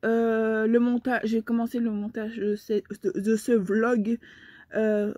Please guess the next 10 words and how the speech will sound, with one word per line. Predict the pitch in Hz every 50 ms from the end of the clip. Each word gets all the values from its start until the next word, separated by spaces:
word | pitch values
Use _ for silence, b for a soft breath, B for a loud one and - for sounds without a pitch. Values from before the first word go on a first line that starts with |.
| - _ _ _ _ _ -
pour | 240 233 226 -
que | - 233 233 226 220 214 214 214 208
vendredi, | 202 214 220 214 214 214 202 226 240
j'ai | 233 220 208
pas | - 214 226 233 -
trop | - - - 262 247 247 247
de | 220 226
choses | 220 - 254 226 233 -
à | 247 220
faire. | 214 - - 226 233 233 262 -